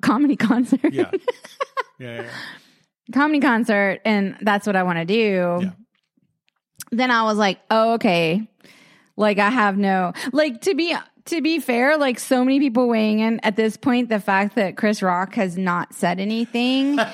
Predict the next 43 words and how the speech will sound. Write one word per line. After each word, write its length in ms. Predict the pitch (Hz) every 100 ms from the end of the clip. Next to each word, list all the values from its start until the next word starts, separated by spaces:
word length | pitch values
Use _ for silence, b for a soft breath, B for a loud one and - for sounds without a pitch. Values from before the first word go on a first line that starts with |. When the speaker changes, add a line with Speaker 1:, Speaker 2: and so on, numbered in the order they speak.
| 226
Speaker 2:
<laughs> 260 | 214 220 233
Speaker 1:
is, 240 | 269 240
like, 500 | 247 233 220 202 - b b b
at 180 | 247 262
some 260 | 320 311 311
point 260 | 311 285
you 100 | 233 269
have 180 | 233
to 100 | 233
be 160 | 226 226
like, 360 | 214 196 - - B
"We 240 | 226 277
don't 320 | 302 302 240 247
know 240 | 247 247
what 280 | 226 202 -
he 580 | 208 233 214 208 196 -
feels 360 | - 233 214 202
or 120 | 202
thinks 360 | - 214 214 -
yet." 360 | 180 135 95 -
Speaker 2:
Yeah. 220 | 127 98 _ _ _ -
Do 80 |
you 40 | 220
know 60 |
what 100 | 311
I 80 | 349
did 240 | 160 175 190
like 160 | 202
Speaker 1:
And 120 | 240 240
Speaker 2:
about 80 |
Speaker 1:
so 160 | 269 254
that's 300 | 240 247 247
a, 160 | 240 214
that's, 400 | 220 220 - - 208
like, 240 | 214 208
we 220 | 202 214
need 220 | 196 190 180
to 180 | 165 156
not 540 | - 185 165 - - 165
deal 260 | 175 165
with 140 | 139 143
it 80 | 139
anymore. 260 | 135 -